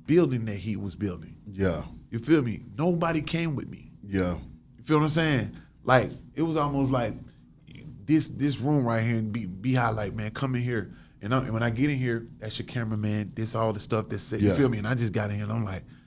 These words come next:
Speaker 1: you feel me? I'm
Speaker 2: Yeah.
Speaker 1: just looking around. You feel me? And I'm just by myself.
Speaker 2: Yeah.
Speaker 1: So really,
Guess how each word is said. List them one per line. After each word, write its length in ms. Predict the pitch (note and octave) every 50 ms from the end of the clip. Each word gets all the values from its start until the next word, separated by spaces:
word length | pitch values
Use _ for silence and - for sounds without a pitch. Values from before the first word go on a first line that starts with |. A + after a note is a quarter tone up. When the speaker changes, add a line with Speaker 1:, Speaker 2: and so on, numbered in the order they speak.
| - - - - - -
Speaker 1:
you 60 | G#2
feel 240 | F#2+ B2+ C3 C3 B2+
me? 200 | A2 G2+ F#2 E2+ F2
I'm 80 | G#2 A2+
Speaker 2:
Yeah. 120 | A#2 A#2+ B2
Speaker 1:
just 100 | G#2 F#2
looking 220 | A#2+ A#2 B2 A2+
around. 460 | G#2+ A2 A#2+ B2 A#2+ A#2 A2 G#2+ A2 - - - - - -
You 100 | - A2+
feel 200 | A2+ C#3 C3+ C3+
me? 120 | C3 B2
And 80 | A#2+ A#2+
I'm 140 | B2 B2+ A#2+
just 180 | A#2 A#2 A2
by 120 | G#2 A#2+ A#2
myself. 460 | A2+ G#2+ G#2 - - C#3+ C3+ G#2+ - - - - - G#2 G2
Speaker 2:
Yeah. 120 | G#2 G#2+ G#2
Speaker 1:
So 140 | - B2 A#2
really, 420 | G#2+ G#2+ C3+ D#3+ D#3 C#3+ C#3 C3+